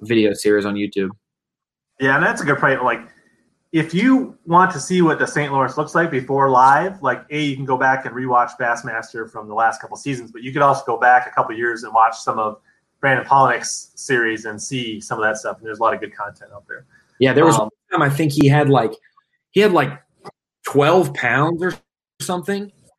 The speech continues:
Speaker 1: on day
Speaker 2: Yeah.
Speaker 1: one of maybe, maybe it was the, maybe it was the year Van Dam won, maybe twenty seventeen or twenty sixteen. I can't, I think it was twenty seventeen. When Van Dam won, he had, like, eleven or twelve pounds on day one,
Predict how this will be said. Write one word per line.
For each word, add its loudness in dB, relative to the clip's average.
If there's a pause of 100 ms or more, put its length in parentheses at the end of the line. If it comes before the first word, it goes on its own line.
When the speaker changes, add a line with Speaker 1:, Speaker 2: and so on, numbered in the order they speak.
(120)
Speaker 1:
on -2
day 4
Speaker 2:
Yeah. 6 (260)
Speaker 1:
one 2
of -2
maybe, 0
maybe -2
it 4
was 0
the, -2 (1500)
maybe 2
it 4
was 2
the 2
year 2
Van 0
Dam -2
won, -12
maybe -4
twenty -4
seventeen -6
or -2
twenty -4
sixteen. -8
I 0
can't, -8
I -10
think -10
it -4
was -4
twenty -4
seventeen. -6 (600)
When 4
Van 2
Dam 4
won, 6
he 4
had, 4
like, 2
eleven 4
or 4
twelve 2
pounds 2
on -4
day 2
one, -4